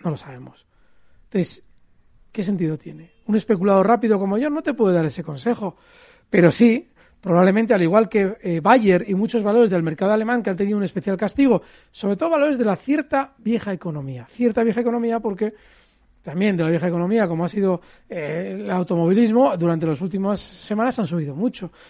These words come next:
No es el caso de Fresenius, por ejemplo, que es temas médicos, vale, bien. Entonces, para un especulador rápido, in-, absolutamente imposible recomendarlo. Para un, una persona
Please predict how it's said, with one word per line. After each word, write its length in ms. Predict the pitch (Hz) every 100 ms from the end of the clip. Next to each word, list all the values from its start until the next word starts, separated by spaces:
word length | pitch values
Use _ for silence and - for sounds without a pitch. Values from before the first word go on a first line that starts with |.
| _
No 200 | - 196
es 120 | 233 196
el 80 |
caso 300 | 165 190 202
de 80 | 190
Fresenius, 540 | 185 165 - 180 156 -
por 120 | 160
ejemplo, 340 | 135 202 202
que 80 | 180
es 140 | 202 - _ _ _ _
temas 380 | 175 175 175 160
médicos, 720 | 180 220 214 208 214 220 214
vale, 220 | 160 -
bien. 240 | 160 156 - _ _ _ _ - - -
Entonces, 400 | 185 202 160 - _ _ - _ _ _ _ _
para 180 | 214 302
un 200 | 302 285
especulador 520 | - 190 196 165 165
rápido, 540 | 254 311 311 330 320 _ _ _
in-, 360 | 226 190 190 247 -
absolutamente 440 | 180 240 240 247
imposible 540 | 220 165 165 196 151 143
recomendarlo. 640 | 139 139 131 123 123 _ _
Para 160 | 190 226
un, 300 | 262 240 -
una 200 | 233 240
persona 380 | 254 294 254